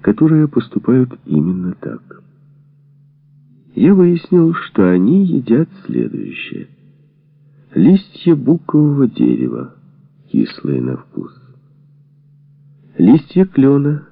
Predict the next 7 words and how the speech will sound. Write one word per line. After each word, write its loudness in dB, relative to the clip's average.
поначалу 0
кислые, -4
а -6
затем -8
сладковатые. -8
Листья 2
вяза, 0